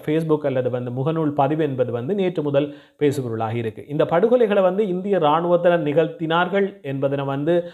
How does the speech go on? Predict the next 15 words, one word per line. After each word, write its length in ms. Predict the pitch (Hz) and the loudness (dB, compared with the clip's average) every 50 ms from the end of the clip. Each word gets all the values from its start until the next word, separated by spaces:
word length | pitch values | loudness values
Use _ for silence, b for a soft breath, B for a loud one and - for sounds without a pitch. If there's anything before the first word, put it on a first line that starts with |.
| B B B | B B B
சுட்டிக்காட்டுவதற்கு 840 | _ - 185 175 180 240 - 226 208 196 202 196 180 175 170 - | _ -6 -6 -4 -4 0 2 2 2 2 2 4 4 2 4 2
வைத்திய 340 | 202 185 170 160 160 160 160 | 2 2 2 2 2 0 0
சத்தியமூர்த்தி 580 | 147 - 151 139 139 151 147 143 143 139 139 147 | 0 0 -2 -4 -4 -6 -4 -4 -4 -4 -4 -6
தவறிவிட்டதாகவும், 1040 | 135 139 131 131 135 139 131 131 123 127 127 123 123 120 117 127 151 233 302 - - B B B B B B B - | -4 -2 0 0 0 0 -2 -4 -4 -6 -4 -2 -2 -2 -2 0 0 0 0 0 -8 B B B B B B B -4
அந்த 200 | 170 175 190 190 | -2 0 0 0
சம்பவத்தை 680 | 180 - 202 220 269 262 247 233 247 233 233 240 214 | 2 2 2 2 2 0 0 2 4 4 4 4 2
மூடி 340 | 151 156 165 190 233 233 240 | 0 0 0 0 2 0 0
மறைப்பதற்கு 680 | 208 180 170 175 175 185 170 170 165 165 - 208 185 | 2 2 2 2 2 2 2 2 0 0 -2 -6 -4
முயற்சிப்பதாகவும் 880 | 156 151 160 165 165 196 185 - 147 143 139 139 131 143 151 165 196 214 | 0 0 0 0 -2 -6 -4 -2 0 0 2 0 0 0 -2 -2 -2 -4
சமூக 420 | 202 - 180 151 151 160 156 165 | -2 -2 -2 0 0 -2 0 0
ஊடகங்கள்ல 680 | 156 139 139 147 156 151 156 151 139 135 131 127 131 135 | 0 2 2 2 2 2 2 0 -2 -2 -4 -2 -2 -2
வந்து 260 | 135 131 135 165 196 | -2 0 -2 -2 -2
பதிவுகள் 460 | 190 165 139 139 135 135 139 147 135 | 0 0 0 0 0 -2 0 0 0
அவதானிக்கக்கூடியதா 880 | 117 120 123 120 113 117 113 - 123 120 113 - 127 120 120 117 131 156 | -2 -2 -4 -4 -6 -6 -8 -6 -8 -8 -8 -8 -8 -6 -4 0 2 2
இருந்தது. 380 | 175 185 190 190 170 147 120 | 2 2 2 2 2 0 0